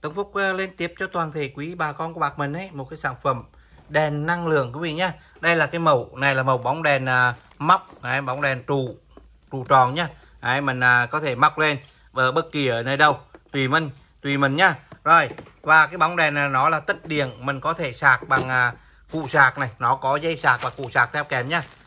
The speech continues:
Cụ sạc và dây sạc theo kèm nhá, trong này. Đấy, và đặc biệt em này là có rờ móc cho em nhé, có rờ móc cho em luôn,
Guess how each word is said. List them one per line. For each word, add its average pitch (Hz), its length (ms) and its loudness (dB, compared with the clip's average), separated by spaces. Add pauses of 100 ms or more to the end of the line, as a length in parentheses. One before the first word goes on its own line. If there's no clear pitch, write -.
(180)
Cụ 131 140 -8
sạc 127 220 2
và 135 80 -4
dây 143 160 -4
sạc 131 240 2
theo 147 100 -2
kèm 127 240 -2
nhá, 135 100 -6 (100)
trong 131 140 0
này. 123 160 2 (400)
Đấy, 131 180 0
và 143 200 6
đặc 143 160 0
biệt 151 220 0
em 156 180 -2
này 147 100 2
là 127 60 2
có 139 240 2
rờ 135 120 0
móc 117 260 -2
cho 156 80 -4
em 147 140 -2
nhé, 160 140 -8
có 135 140 -4
rờ 127 140 -4
móc 120 220 -4
cho 147 60 -2
em 139 220 -2
luôn, 143 160 -2